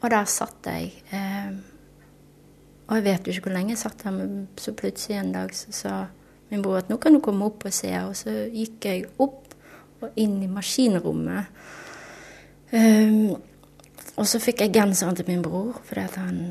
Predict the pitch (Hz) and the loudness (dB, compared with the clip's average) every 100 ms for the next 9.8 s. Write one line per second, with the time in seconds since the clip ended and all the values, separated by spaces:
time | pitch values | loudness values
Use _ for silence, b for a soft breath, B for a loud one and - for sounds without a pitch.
0 | 170 175 - - 170 170 - 147 147 - | -6 -8 -6 -6 -6 -8 -6 -4 -4 -4
1 | - 185 - - 208 - - 185 175 - | -4 -6 -6 -8 -6 -6 -4 -4 -2 -4
2 | 175 - - 165 175 156 170 170 185 202 | -6 -10 -8 -6 -6 -6 -6 -4 -2 -4
3 | 294 - 247 220 220 - - 185 180 185 | -6 -8 -8 -8 -10 -14 -10 -8 -8 -8
4 | 185 185 185 185 - - 196 220 320 - | -8 -8 -10 -14 -18 -6 0 0 0 -2
5 | 208 196 196 185 180 - 190 180 170 180 | -4 -2 -2 -4 -4 -4 -4 -2 -2 -4
6 | 180 - 170 165 156 170 - - 180 - | -4 -4 -4 -4 -4 -6 -8 -10 -10 -12
7 | - _ B - 233 233 226 220 226 254 | -20 _ B -4 2 2 2 2 2 2
8 | 233 214 208 214 214 196 185 - - - | 4 2 0 -2 -2 -2 -2 -2 -4 -4
9 | - 196 - - - - - | -4 -2 -2 -2 -4 -6 -8